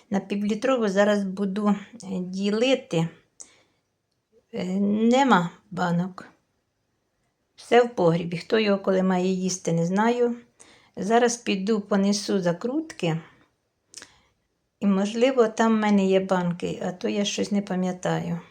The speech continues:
Я дуже не люблю стерилізувати. Я все боюсь, щоб не доварити, а виходить, що переварую.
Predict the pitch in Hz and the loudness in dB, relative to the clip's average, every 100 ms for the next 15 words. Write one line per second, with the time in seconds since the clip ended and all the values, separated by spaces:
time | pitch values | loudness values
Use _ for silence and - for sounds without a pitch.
0 | _ _ _ _ _ _ _ _ _ _ | _ _ _ _ _ _ _ _ _ _
1 | _ _ _ - _ _ _ - 233 240 | _ _ _ -20 _ _ _ -8 2 4
2 | 226 277 262 240 233 240 254 240 233 220 | 4 2 4 6 4 4 0 0 0 -2
3 | - 226 220 214 220 208 214 202 196 190 | 0 2 4 2 2 0 0 2 2 2
4 | - 202 220 220 - - 240 226 220 226 | -2 0 2 2 0 2 2 4 2 2
5 | 220 - 214 214 220 202 208 208 214 269 | 0 0 0 2 2 2 2 4 4 4
6 | 269 240 226 208 208 208 - 247 220 214 | 2 2 2 2 2 0 0 0 0 -4
7 | - 220 - 214 214 202 190 185 190 214 | -2 -2 0 2 4 4 4 4 2 4